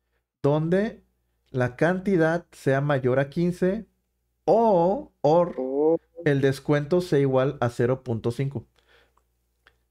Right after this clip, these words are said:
Speaker 1: Si la
Speaker 2: Mm,
Speaker 1: can-,
Speaker 2: hay más, con más
Speaker 1: ¿ya viste?
Speaker 2: condiciones.
Speaker 1: Son con dos condiciones, cualquiera de las dos, ¿eh? No... Si son las dos, también.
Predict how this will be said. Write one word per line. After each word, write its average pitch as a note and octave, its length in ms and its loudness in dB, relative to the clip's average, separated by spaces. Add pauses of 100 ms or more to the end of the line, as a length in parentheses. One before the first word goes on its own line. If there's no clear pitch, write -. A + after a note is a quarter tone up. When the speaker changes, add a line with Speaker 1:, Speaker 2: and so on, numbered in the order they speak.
(200)
Speaker 1:
Si C#3 80 0
la C3 140 4
Speaker 2:
Mm, - 20 -4
Speaker 1:
can-, C#3 200 0
Speaker 2:
hay A#2+ 60 -4
más, C3 280 -2
con B2 180 0
más C3 140 4
Speaker 1:
¿ya B2+ 100 2
viste? A#2 260 -2
Speaker 2:
condiciones. C3 360 0
Speaker 1:
Son D#3 340 -2
con E3 200 0
dos D3+ 180 0
condiciones, D#3 520 -2
cualquiera F#3 440 2
de G3 80 4
las A#2 140 0
dos, D#3 280 0
¿eh? D3 80 2
No... C#3 300 -4 (320)
Si C#3 100 2
son F#3 180 2
las A3 140 0
dos, G3 180 0
también. A#2+ 420 -2